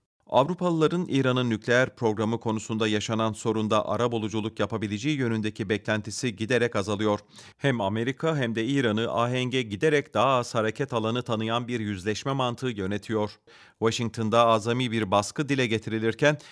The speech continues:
Tahran belli ki nükleer anlaşmanın ihlal edilmesi nedeniyle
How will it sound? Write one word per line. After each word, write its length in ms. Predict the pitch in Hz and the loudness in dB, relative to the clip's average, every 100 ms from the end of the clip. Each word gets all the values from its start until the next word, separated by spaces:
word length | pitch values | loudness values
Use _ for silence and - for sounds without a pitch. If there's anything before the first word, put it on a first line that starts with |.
| - - | -16 2
Tahran 420 | 147 147 147 131 | 4 6 4 4
belli 280 | 113 139 170 | 0 0 -2
ki 160 | 170 | -2
nükleer 340 | 139 123 135 151 | -2 0 0 2
anlaşmanın 580 | 143 135 - 131 131 127 | 2 0 -2 -2 -2 -4
ihlal 380 | 104 107 131 | -2 2 2
edilmesi 520 | 135 120 117 113 - 110 | 2 0 -2 -2 -2 -2
nedeniyle 600 | 98 104 127 127 117 | -2 0 0 2 0